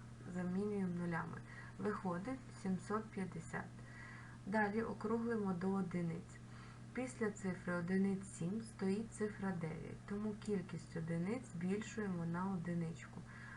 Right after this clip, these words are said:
Отже, при округленні в нас вийде сімсот сорок вісім цілих.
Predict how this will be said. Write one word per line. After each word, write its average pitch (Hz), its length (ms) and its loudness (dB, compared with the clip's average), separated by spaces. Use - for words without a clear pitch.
Отже, 214 420 2
при 214 220 4
округленні 180 800 0
в 214 120 2
нас 190 140 4
вийде 160 360 0
сімсот 202 560 -2
сорок 170 420 0
вісім 165 400 -2
цілих. - 360 -6